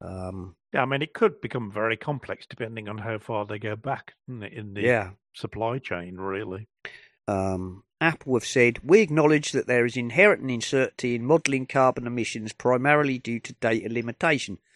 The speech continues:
Speaker 1: Scope three emissions in particular involve making educated assumptions and complex modelling. We believe, however, that our reports attest to the feasibility of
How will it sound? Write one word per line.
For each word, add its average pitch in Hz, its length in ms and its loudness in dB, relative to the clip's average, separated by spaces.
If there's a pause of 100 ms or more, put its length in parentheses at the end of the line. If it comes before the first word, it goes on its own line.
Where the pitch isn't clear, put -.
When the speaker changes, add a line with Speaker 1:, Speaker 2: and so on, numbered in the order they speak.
(240)
Speaker 1:
Scope - 460 8
three 208 300 10
emissions 135 460 2
in 123 140 -2
particular 110 720 0
involve 135 540 4
making 135 440 0
educated 156 640 2
assumptions 117 720 -2
and 113 180 -4
complex 139 520 -2
modelling. 120 400 0 (460)
We 120 140 0
believe, 170 380 4
however, 117 440 4
that 113 160 -2
our 147 220 4
reports 135 680 0
attest - 460 0
to 127 80 -6
the 117 80 -8
feasibility 143 760 2
of 107 200 -2